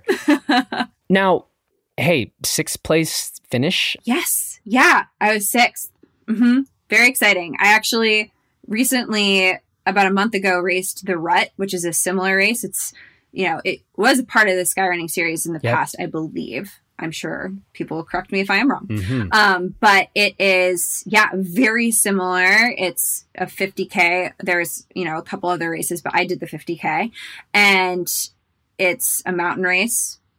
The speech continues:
Speaker 2: about ten K a vert. And I also was sixth place. So obviously we're seeing a trend.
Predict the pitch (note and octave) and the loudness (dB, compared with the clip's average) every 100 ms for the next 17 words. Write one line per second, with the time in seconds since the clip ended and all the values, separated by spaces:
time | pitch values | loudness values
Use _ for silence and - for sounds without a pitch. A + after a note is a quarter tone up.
0 | - F3 E3 - - F3 E3+ G3 F3 F3 | -2 -2 -2 -6 -4 -4 -2 -2 0 0
1 | F3+ F#3+ - E3+ F3 F3 A3+ - - - | 0 -4 -8 -6 -2 0 0 -4 -12 -20
2 | - _ G3 F#3+ F3+ F3 E3+ E3+ E3 - | -20 _ 0 4 4 4 0 -2 -4 -6
3 | - - - _ F#3+ F#3 B3+ G#3 D#3+ - | -6 -8 -12 _ 0 2 0 -2 -2 -6
4 | - - - - G3+ - - _ - G3 | -8 -12 -12 -10 -10 -10 -14 _ -4 0
5 | E3 - - F3+ G#3+ G3+ G3 G3 F3+ F3+ | 0 -4 0 2 2 0 0 0 0 0
6 | - G#3 G3 D3 - G3 E3+ F3+ | -2 -2 -2 -4 -4 -2 -2 -2